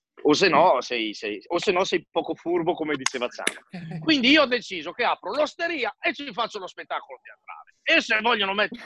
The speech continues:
Speaker 1: userò tutte le precauzioni del caso, però io faccio nell'osteria il teatro.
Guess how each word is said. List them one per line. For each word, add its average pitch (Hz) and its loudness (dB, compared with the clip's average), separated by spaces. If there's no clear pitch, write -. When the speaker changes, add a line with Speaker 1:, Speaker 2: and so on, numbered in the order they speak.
Speaker 1:
userò 160 -2
tutte 196 -6
le 147 0
precauzioni 127 -6
del 92 -16
caso, 82 -14
però 269 6
io 226 4
faccio 131 -2
nell'osteria 247 0
il 180 -8
teatro. 98 -14